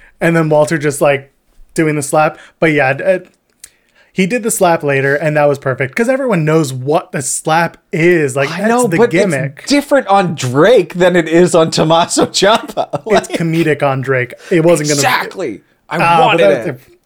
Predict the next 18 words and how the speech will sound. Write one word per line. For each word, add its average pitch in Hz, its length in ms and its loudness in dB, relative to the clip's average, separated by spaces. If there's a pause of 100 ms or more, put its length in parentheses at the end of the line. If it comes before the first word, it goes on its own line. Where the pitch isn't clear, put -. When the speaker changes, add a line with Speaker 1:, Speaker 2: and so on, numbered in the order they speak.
(320)
Speaker 1:
it's - 140 -8
a 127 60 -8
serious 143 640 -4
story, 127 640 -4
Tim. - 160 -12
Speaker 2:
Oh, 117 200 -6
it's 98 180 -10
not. 92 540 -4
<laughs> - 60 -18 (560)
None 185 300 -2
of 160 140 -2
this 180 200 0
is 143 140 -6
serious. 170 500 -2
It's 113 140 -12
fun. 156 460 -2 (640)
Show 165 280 2
me 165 160 2